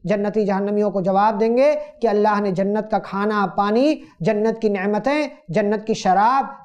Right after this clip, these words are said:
जन्नत का दूध, जन्नत का पानी, ये सारी चीज़ें जहन्नमियों पर हराम कर दी हैं, काफिरों पर हराम कर दी हैं। लिहाजा हम और आपको ये महरूमी की इंतहा है, महरूमी की इंतहा है कि जन्नत की सारी नेमतों से महरूम कर दिया जाए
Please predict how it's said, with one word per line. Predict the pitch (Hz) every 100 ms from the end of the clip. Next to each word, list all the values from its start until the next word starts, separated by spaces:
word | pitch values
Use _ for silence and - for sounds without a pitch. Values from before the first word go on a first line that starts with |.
| -
जन्नत | 196 208 202
का | 202
दूध, | 185 240 - - - -
जन्नत | 196 208 220 220
का | 202
पानी, | 226 247 294
ये | 285
सारी | - - 339 381 349
चीज़ें | - 262 269 269 262 - -
जहन्नमियों | 180 208 202 208 202
पर | 202 214
हराम | - 185 196 196
कर | 185
दी | 175 202
हैं, | 220
काफिरों | 214 180 196 185
पर | 180 190
हराम | 190 190 170
कर | 160 160
दी | 170
हैं। | 175 170 - -
लिहाजा | 185 196 208 214 220 220 - -
हम | 220
और | 233 208
आपको | 202 220 - 254 254 - 185
ये | 226 277 285 269 - 180
महरूमी | 208 247 330 381 381
की | 339
इंतहा | 294 254 226 190
है, | 165 139 - -
महरूमी | 202 247 339 370 381
की | 320
इंतहा | 311 294 277 254
है | 247 262 262 - -
कि | 202
जन्नत | 262 294 294
की | 269
सारी | 254 311 339 330
नेमतों | 294 277 269 262
से | 262
महरूम | 247 226 247
कर | 233 220
दिया | 220 220
जाए | 220 226